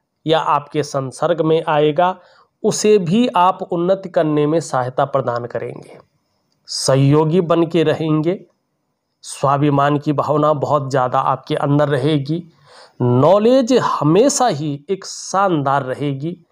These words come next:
और न्यायप्रिय व्यक्तित्व के धनी रहेंगे। सबसे बड़ी बात है, अपनी बातों का निर्वहन करने वाले व्यक्ति हैं आप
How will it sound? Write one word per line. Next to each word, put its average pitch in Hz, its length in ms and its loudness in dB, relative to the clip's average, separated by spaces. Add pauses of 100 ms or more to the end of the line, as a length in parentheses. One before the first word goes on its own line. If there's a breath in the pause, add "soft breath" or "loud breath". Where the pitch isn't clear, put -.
(320 soft breath)
और 170 100 2
न्यायप्रिय 151 720 0
व्यक्तित्व 143 580 -6
के 156 200 -4
धनी 135 300 -4
रहेंगे। 127 520 -10 (680 soft breath)
सबसे 285 440 0
बड़ी 170 260 2
बात 139 340 -2
है, 143 260 -10 (760)
अपनी 240 440 0
बातों 175 580 0
का 208 240 0
निर्वहन 165 520 -6
करने 143 400 -8
वाले 127 300 -8
व्यक्ति 139 460 -16
हैं 131 180 -18
आप 127 200 -18